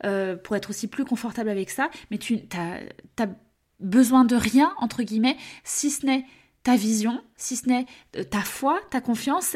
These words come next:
et, et le message que tu veux porter. Et puis après, euh, et après c'est parti, quoi. Et puis de toute façon, si tu as besoin, au pire, tu fais quoi ? Tu délègues, tu t'entoures de personnes qui savent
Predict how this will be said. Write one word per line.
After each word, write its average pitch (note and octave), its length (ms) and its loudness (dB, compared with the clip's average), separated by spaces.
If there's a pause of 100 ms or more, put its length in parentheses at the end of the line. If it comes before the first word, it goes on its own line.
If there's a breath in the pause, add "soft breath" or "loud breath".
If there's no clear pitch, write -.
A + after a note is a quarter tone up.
et, G#3 260 2
et G#3 40 4
le A3 120 4
message C4 360 4
que - 80 -2
tu - 140 -6
veux A#3 120 0
porter. A#3+ 380 -4 (300 loud breath)
Et G#3 100 0
puis G#3+ 160 -6
après, G#3 600 -2
euh, - 20 -
et E3+ 100 -8
après E3 220 -8
c'est A3 100 -8
parti, G#3 340 -10
quoi. - 200 -8
Et - 40 -10
puis - 140 -10
de G#3+ 80 -4
toute - 140 -14
façon, A3 180 -2
si A3 140 -6
tu - 80 -6
as F3 80 -6
besoin, A#3+ 320 0 (340 loud breath)
au A3 60 0
pire, B3+ 240 -4
tu - 100 -8
fais G3+ 160 -8
quoi ? E4 260 -4 (360 soft breath)
Tu - 100 -10
délègues, A#3+ 400 0
tu - 120 -18
t'entoures G#3+ 280 -4
de G#3 60 -2
personnes A3+ 340 -4
qui A3+ 300 -6
savent A3+ 320 -2